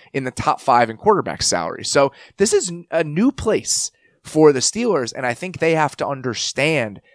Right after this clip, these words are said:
that they're in a new place. When they were with Roethlisberger and they had that staff and all that continuity for so long, it could be these little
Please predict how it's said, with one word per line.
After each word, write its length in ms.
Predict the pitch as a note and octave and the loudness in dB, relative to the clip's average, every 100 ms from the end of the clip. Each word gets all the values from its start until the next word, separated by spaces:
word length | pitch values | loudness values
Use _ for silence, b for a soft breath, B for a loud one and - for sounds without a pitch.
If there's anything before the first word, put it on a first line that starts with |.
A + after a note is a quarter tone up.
| - | 0
that 140 | C3+ | 2
they're 160 | C#3+ B2 | 2 0
in 180 | C3+ C3 | -2 -8
a 60 | |
new 180 | A#2 A2 | -8 -10
place. 460 | - D3+ A#2+ G#2 - | -6 -4 -4 -6 -6
When 120 | A#2+ | -2
they 100 | E3+ | 2
were 100 | G#3+ | 2
with 180 | F#3 D#3 | 2 0
Roethlisberger 760 | E3+ F3+ D#3+ - C3 B2+ B2+ B2 b b | 0 0 -6 -2 -2 0 -4 -4 b b
and 120 | B2 | -4
they 120 | A#2 | -2
had 200 | B2 D3 | 0 0
that 160 | C3+ G#2 | 0 -2
staff 460 | - D3 F#3 D3+ | -4 0 2 0
and 80 | B2 | 0
all 140 | A#2+ C3 | 0 0
that 160 | - | -4
continuity 580 | - B2 G#2 C3+ A3 G3+ | -8 -10 -6 -2 -2 -4
for 140 | - | -6
so 260 | G#2+ - A2+ | -6 -4 -2
long, 340 | A2 G#2+ A2 A2+ b b | -2 -2 -4 -6 b b
it 140 | F3 E3+ | -6 -4
could 200 | F#3 D#3 | -6 -8
be 240 | F#3 A3+ | -4 -2
these 240 | G3+ D3 C#3+ | -2 -4 -4
little 260 | C3+ B2+ | -6 -8